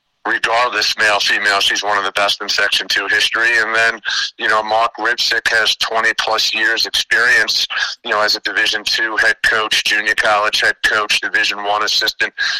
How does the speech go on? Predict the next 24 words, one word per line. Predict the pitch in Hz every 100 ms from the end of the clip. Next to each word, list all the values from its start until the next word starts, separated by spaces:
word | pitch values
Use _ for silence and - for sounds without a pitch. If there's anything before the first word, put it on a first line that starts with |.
| -
Division | - - - 104
two | 101 120 110
assistant. | 107 110 98 98
So | - 110 101 98 - - -
I | 113 117
got | 120 117 - 107
very | 110 120 120
lucky, | 117 113 107 107 104 104
uh, | 101 104
to | 104 -
be | 104
able | 98 101
to | -
surround | 107 107 104 104
myself | 101 - 101 98
with | 104
some | - 101 98 - - - -
talented | - 120 117 - 110
basketball | 107 107 - - 110 107
coaches | - 107 101 104 104
and | 98
really | 101 101
good | 101 98
people. | 101 98 -